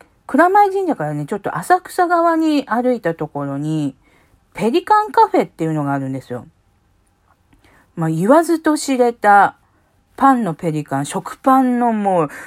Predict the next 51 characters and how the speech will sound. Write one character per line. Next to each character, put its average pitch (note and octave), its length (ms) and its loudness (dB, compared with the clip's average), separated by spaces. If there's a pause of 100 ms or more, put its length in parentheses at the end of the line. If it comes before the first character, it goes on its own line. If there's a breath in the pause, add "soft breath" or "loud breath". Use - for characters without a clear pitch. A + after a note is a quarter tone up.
(520 loud breath)
も F#3 180 -4
う - 60 -6
今 A#3 260 2
高 F#4+ 300 4
級 G#4+ 220 0
食 F#4 320 -2
パ F#4 200 4
ン F4+ 120 -2
ブ E4 80 2
ー F4 80 2
ム B3 140 0
で E3 140 -2
す - 100 -18
け D#3+ 140 -4
れ D3+ 100 -4
ど D3 100 -8
も、 D3+ 440 -2 (320 soft breath)
や D#3+ 160 0
っ - 120 -4
ぱ - 120 0
り - 140 -12
ペ - 100 -12
リ F#3 220 -2
カ A#4 120 2
ン B4+ 160 4
に C5 160 4
は A#3 80 4
か F3+ 180 -8
な B3 160 2
わ A4+ 140 6
な D#4 160 2
い G#3 60 -2
も E3+ 180 -4
ん D3+ 80 -6
ね。 D3+ 340 -4 (840 soft breath)
も F3+ 80 -4
う - 120 -14
ペ F#3+ 300 -2
リ E4 180 4
カ - 140 0
ン C5 200 4
の B4 100 4
ふ - 160 -14
か F#4 180 4
ふ - 80 -8
か G4+ 160 -2
加 G#4+ 220 2
減 B3+ 220 0
っ - 20 -20
て E3+ 260 -6
何 F#3+ 300 2